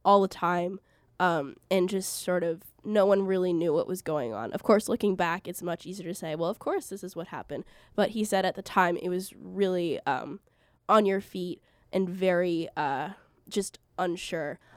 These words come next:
Uh, he actually talked a bit about how that is also something that's changed, um, and sort of the instant, the nature of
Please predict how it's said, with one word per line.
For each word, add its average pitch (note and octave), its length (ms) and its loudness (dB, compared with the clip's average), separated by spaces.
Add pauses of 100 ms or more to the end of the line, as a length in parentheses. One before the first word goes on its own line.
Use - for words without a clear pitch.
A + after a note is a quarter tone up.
Uh, A3+ 160 6
he D4+ 140 2
actually D4+ 460 -2 (200)
talked - 440 -2
a G#3+ 80 0
bit F#3+ 380 -2
about F3+ 540 -4 (320)
how F3+ 540 2
that G3+ 240 4
is G3+ 140 4
also G#3 260 2
something D4+ 300 -2
that's D4+ 260 -8
changed, D4 640 -2 (100)
um, G3 280 0
and G#3 160 2
sort A#3 200 2
of G#3 200 -2
the G#3 220 -10 (520)
instant, A#3+ 580 2 (180)
the A#3 200 2 (140)
nature C4+ 640 -2 (260)
of G3+ 220 -4